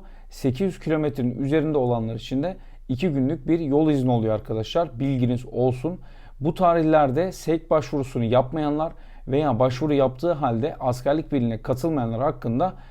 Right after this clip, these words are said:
bakaya işlem yapılır arkadaşlar. Geç katılan kişiler geç çıkacaktır. Bu da Milli Savunma Bakanlığı tarafından açıkça belirtilmiştir. Ayrıca bir ay yapacağınız temel askerlikte kanuni olarak da bir günlük bir izniniz bulunuyor arkadaşlar.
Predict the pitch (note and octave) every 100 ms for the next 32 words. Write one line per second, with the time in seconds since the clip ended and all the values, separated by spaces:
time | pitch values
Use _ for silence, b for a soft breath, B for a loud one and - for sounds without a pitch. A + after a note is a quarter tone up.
0 | B - C3 C3+ D#3 E3 C3+ B2+ - F3+
1 | D3+ B2+ C#3 C#3+ B2 G#2+ A2+ A2 - F#3
2 | b b b b A#2+ F3 - E3+ B2+ B2
3 | A#2 - C#3+ C3+ D3 - b b b A#2
4 | C#3 E3+ - - A#2 A2+ - F#3 F#3 b
5 | b - D3+ D3+ C3 D3+ D#3 C#3+ - D3
6 | B2 A2+ C3 C3 A2+ A2+ E3+ C#3+ B2 A#2+
7 | D#3+ F3 b b - C#3 B2+ C3 - E3+
8 | C#3 C3 B2 C3 A2+ G#2+ F#3 F#3 B B
9 | B - A#2 B2+ F3 E3 B2 G2+ C3 F3
10 | E3 C#3 C3 B2+ A#2 A2 G#2+ - D3 D#3
11 | B2 - A2 G2+ - F3+ F3 B B -
12 | C#3 C3+ D3 E3 E3+ A#2+ A2+ G#2 - D#3
13 | A2+ D#3+ C#3 A#2+ A#2+ E3+ C3 E3 D3+ C#3+
14 | C3 A#2+ D3+ C3+ A#2+ A2+ A2 G#2+ - G#2
15 | G#2+ F#3